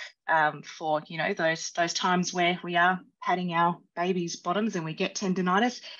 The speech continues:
you can still turn the tap <laughs> on and off. Um, for my own situation, um, for those six or so months, um, in really, really difficult times, having,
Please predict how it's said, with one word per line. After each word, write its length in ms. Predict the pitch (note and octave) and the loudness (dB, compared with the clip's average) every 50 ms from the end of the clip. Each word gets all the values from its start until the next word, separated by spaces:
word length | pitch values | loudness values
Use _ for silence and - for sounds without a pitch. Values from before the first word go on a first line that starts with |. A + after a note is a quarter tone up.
| - | -16
you 100 | - C4 | -14 -12
can 100 | - D#4 B3+ | -10 -10 -8
still 220 | - - G3+ F#3+ | -4 -2 -2 -2
turn 220 | F#3+ - F#3 F3 E3+ | -2 -4 -4 -4 -4
the 60 | D#3+ | -6
tap 220 | - - D#3+ E3 - | -4 -4 -4 -4 -2
<laughs> 100 | - - | 0 2
on 100 | A3 G#3+ | 4 4
and 140 | G3 F3+ F#3 | 6 4 4
off. 240 | E3 D#3 D#3 - - - - - _ _ _ _ C3+ C3+ C3+ C3+ C3+ - - | 4 2 2 -2 -10 -16 -16 -18 _ _ _ _ -10 -10 -8 -8 -4 2 4
Um, 300 | F#3 F#3 F#3 - - - | 6 6 6 4 0 -6
for 180 | - - - A3+ | -4 4 6 8
my 300 | A3+ A3 G#3+ - A#3 B3 | 8 8 8 8 8 6
own 280 | C4 C#4+ D4+ D4 B3+ - | 6 6 4 2 -2 -4
situation, 1040 | - - - G#3 - - - G#3+ F#3 F3+ F3 F#3 F#3 - - F3 D#3 D#3 E3 E3 E3 - _ _ - | -8 -14 -12 -12 -10 -8 -6 0 2 2 2 2 -2 -4 -4 -4 -6 -8 -8 -12 -14 -18 _ _ -4
um, 520 | F3+ E3+ D#3+ D#3 D3+ D#3 - F3+ F3 - - _ - | -2 0 2 2 2 2 0 -2 -6 -10 -10 _ -16
for 220 | - - F3 E3+ | -10 -8 -6 -2
those 320 | E3+ E3 D#3+ D#3+ D#3+ D#3+ | 2 2 2 2 0 -2
six 300 | - - - - - - | -6 -6 -8 -8 -10 -10
or 40 | F#3 | -10
so 380 | E3 - - E3 D3+ D#3 D3+ D#3 D#3 - - - - - _ - | -10 -8 -4 -2 0 0 0 -2 -6 -14 -18 -20 -20 -20 _ -8
months, 540 | F3+ F3 F3 E3 D#3+ D3 - - - - - - | -2 0 0 0 0 -4 -12 -14 -18 -18 -10 -4
um, 420 | - D#3+ D#3 D3+ D3+ D3+ D3+ D#3+ - _ _ _ _ _ _ _ _ _ _ _ _ _ _ _ _ _ _ _ _ _ - | -2 -2 -2 -2 -4 -6 -14 -18 -20 _ _ _ _ _ _ _ _ _ _ _ _ _ _ _ _ _ _ _ _ _ -2
in 220 | F#3 F3+ F3 E3 | 0 0 0 0
really, 260 | D#3 F#3 F#3 E3+ E3+ E3 | 2 2 4 4 4 2
really 220 | D#3+ E3 E3 E3 | 0 -2 -4 -4
difficult 500 | D#3+ F#3 - - F#3 - - E3+ - - | -6 -8 -10 -10 -12 -12 -12 -12 -12 -12
times, 520 | - - F#3+ F3+ F3 E3 D#3 D#3 - - - - - - _ _ _ _ _ _ _ _ _ - | -8 -4 -2 0 0 0 -2 -4 -10 -14 -20 -20 -20 -20 _ _ _ _ _ _ _ _ _ -2
having, 680 | - - A3+ A#3+ C#4+ D4+ D4+ C4+ B3+ A3+ F#3 - - | 2 2 4 4 6 6 6 6 6 6 4 2 -4